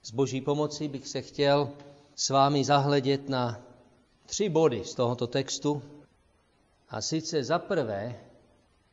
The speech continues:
na Kristovo poslání. My čteme u Lukáše v této stejné knize ve třetí kapitole, v dvacátém prvním verši.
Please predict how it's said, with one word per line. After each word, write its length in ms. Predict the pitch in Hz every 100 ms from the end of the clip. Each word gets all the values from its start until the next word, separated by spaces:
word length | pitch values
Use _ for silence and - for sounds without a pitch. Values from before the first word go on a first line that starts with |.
| _
na 140 | 117 117
Kristovo 680 | - 147 151 - 151 143 139
poslání. 920 | 139 139 - 147 135 123 101 78 - - _ _ _ _ _ _ _ _ _ _ _ _ _ _ _ _ _ _ _ _ _ _
My 120 | 127
čteme 580 | 120 - 165 165 165 156 - - - - _ _ _ _ -
u 60 | 123
Lukáše 800 | 139 139 156 143 135 - 87 82 _ _ _ _ _ _
v 60 | _
této 540 | 117 107 - 107 101 - _ _
stejné 600 | - - - 135 139 131
knize 540 | 135 127 135 120 95 87
ve 120 | 101
třetí 440 | 98 - 139 135 143
kapitole, 680 | - 135 151 - 90 78 - _ _ _ _ _ _ _ -
v 40 |
dvacátém 720 | 92 127 123 135 131 131 127
prvním 480 | 117 131 135 143 135
verši. 580 | 120 131 135 - 107 85